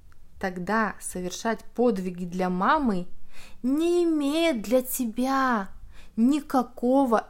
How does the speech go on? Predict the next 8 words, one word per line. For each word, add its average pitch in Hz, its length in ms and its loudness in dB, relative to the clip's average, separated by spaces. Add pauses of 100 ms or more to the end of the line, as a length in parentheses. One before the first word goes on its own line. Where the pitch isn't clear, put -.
эволюционного 208 1040 0
смысла. 240 1300 0 (1600)
Это 262 260 0
не 262 220 2
имеет 277 300 0
для 214 120 4
тебя 208 340 -2
никакого 233 1000 2